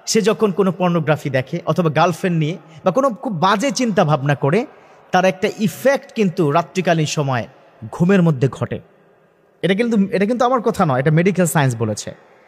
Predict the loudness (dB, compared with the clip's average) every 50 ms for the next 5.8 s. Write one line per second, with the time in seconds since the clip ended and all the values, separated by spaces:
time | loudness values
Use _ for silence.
0 | _ _ _ _ -8 -4 0 0 0 0 0 -2 0 2 0 0 0 0 -2 -2
1 | -2 -4 -6 -14 -20 -20 -20 -20 -20 _ _ 2 2 4 4 2 2 2 0 -2
2 | -2 0 2 2 2 2 2 2 2 0 2 0 -4 -2 -2 -4 -4 -2 -4 -6
3 | -6 -6 -6 -4 -2 -2 -2 -4 -4 -8 -16 -20 -20 _ _ -6 -4 -2 -2 0
4 | 0 0 0 0 -2 0 -2 -2 0 0 -2 0 2 0 0 0 -2 -6 -6 -6
5 | -6 -8 -8 -6 -6 -4 -4 -4 -4 -6 -6 -6 -6 -6 -6